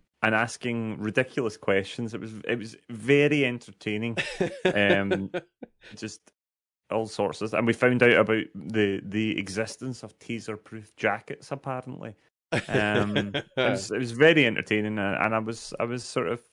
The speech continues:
Speaker 1: sitting there going, "Ooh, this could be a lot of fun."
Speaker 2: I'm just seeing in the
Speaker 1: Um,
Speaker 2: chat, Husbands came in saying hello to the new D A. Is he talking about you, Blunderboy?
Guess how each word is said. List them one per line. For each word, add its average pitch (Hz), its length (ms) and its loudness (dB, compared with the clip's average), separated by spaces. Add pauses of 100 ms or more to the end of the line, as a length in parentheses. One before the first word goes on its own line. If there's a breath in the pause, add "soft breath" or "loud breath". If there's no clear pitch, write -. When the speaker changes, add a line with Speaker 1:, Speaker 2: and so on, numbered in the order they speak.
(160)
Speaker 1:
sitting - 220 -4
there 120 120 2
going, 117 200 -2
"Ooh, 120 160 -8
this 113 180 -10
could - 280 -16
be 104 120 -6
a 95 80 -4
lot 95 220 -4
of - 100 -14
fun." 95 220 -18 (680)
Speaker 2:
I'm 147 140 -2
just 226 180 -2
seeing - 120 2
in 170 80 2
the 143 60 0
Speaker 1:
Um, - 40 -6
Speaker 2:
chat, 139 240 -2
Husbands 170 380 -4
came 131 180 -4
in 127 160 -2
saying 120 260 -4
hello 120 300 -2
to 127 160 -12
the 113 100 -4
new 113 220 -6
D 107 300 -4 (220)
A. - 40 -2
Is 147 120 -2
he 214 100 -2
talking 175 260 0
about 135 140 0
you, 170 200 -2
Blunderboy? 294 640 0